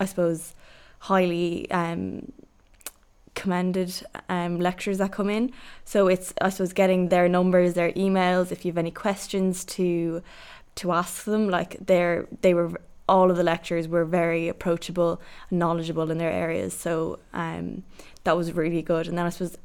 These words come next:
again, your cohort, like,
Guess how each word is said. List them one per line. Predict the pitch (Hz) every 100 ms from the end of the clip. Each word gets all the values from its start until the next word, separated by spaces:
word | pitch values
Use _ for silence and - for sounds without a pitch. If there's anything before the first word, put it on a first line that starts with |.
| -
again, | 180 175 170 180 -
your | 180 165 170
cohort, | - 185 175 180 175 - 180 175 - - - - -
like, | 175 170